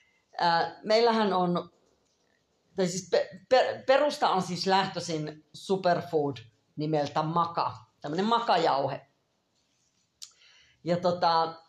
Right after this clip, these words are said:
Perussa sitä myy siis sit mummot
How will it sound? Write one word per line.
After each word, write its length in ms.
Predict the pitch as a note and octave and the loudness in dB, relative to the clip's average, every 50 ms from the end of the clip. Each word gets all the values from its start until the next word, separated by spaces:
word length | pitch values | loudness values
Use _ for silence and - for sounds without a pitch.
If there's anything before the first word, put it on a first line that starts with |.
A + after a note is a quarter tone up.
| _ _ _ _ _ _ _ _ _ _ _ _ _ _ _ _ - - _ _ _ - G#3+ - | _ _ _ _ _ _ _ _ _ _ _ _ _ _ _ _ -20 -20 _ _ _ -14 -4 2
Perussa 380 | D#4 D#4+ D#4+ D#4+ C#4+ - A#3 | 2 4 4 4 0 0 -2
sitä 240 | G#3+ A#3+ - A3+ A#3+ | -2 -2 0 2 2
myy 280 | C4 D4+ D4 C4 A#3+ A#3+ | 2 2 0 0 0 0
siis 340 | B3 C4 B3 - - - - - _ _ _ _ _ _ _ _ _ _ _ - - | 0 -2 -4 -4 -8 -10 -16 -20 _ _ _ _ _ _ _ _ _ _ _ -18 -10
sit 180 | - D#4 D#4 D4+ - - _ - _ _ _ - | -8 -8 -8 -8 -10 -20 _ -20 _ _ _ -4
mummot 640 | - E4+ E4+ C#4+ A#3+ A#3 A#3+ C4+ E4+ F4 F4 - | 2 4 4 4 4 0 0 0 0 0 0 -6